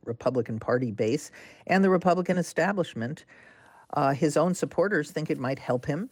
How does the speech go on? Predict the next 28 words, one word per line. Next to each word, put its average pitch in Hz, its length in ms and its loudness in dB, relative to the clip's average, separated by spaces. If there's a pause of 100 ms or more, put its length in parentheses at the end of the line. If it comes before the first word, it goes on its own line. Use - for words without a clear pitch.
because 120 300 -8
he - 100 -8
would 117 160 -6
be 113 140 -6
a 110 40 -8
martyr. 147 520 0 (400)
Uh, 104 80 -8
his 113 200 -6
supporters 120 460 -2
would 120 160 -4
become 120 340 -6
even 117 200 -6
more 123 260 0
energized. 143 800 -2 (320)
On 135 120 -6
the 127 120 -2
other 131 160 0
hand, 147 260 -2
it 143 100 -2
could 156 220 -2
increase 160 440 -4
the 165 120 -6
desire 160 480 0
of 147 120 0
many 160 280 -4
of 160 100 -2
his 156 180 -2
supporters 170 760 -2